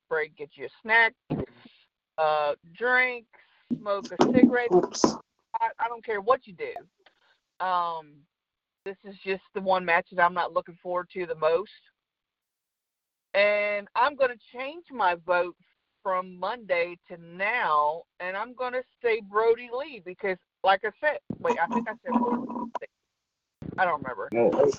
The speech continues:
Speaker 1: Um, <clears throat> but anyway, I
Speaker 3: Okay.
Speaker 1: wanna say Brody because it's about time that the title changes hands,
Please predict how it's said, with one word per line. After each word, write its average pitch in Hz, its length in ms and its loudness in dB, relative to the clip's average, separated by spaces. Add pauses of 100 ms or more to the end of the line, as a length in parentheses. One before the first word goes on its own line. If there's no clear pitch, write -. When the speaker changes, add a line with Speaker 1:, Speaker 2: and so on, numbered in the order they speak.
Speaker 1:
Um, - 220 6 (380)
<clears throat> - 440 -20
but - 120 4 (380)
anyway, 139 240 6
I - 60 8
Speaker 3:
Okay. - 60 8
Speaker 1:
wanna - 160 -4
say 359 180 -10
Brody - 160 -8 (340)
because 247 280 -10
it's 285 160 -18
about 285 240 0
time 277 240 -4
that 226 100 -14
the 202 120 -14
title 247 320 2
changes 226 440 -10
hands, 285 460 -4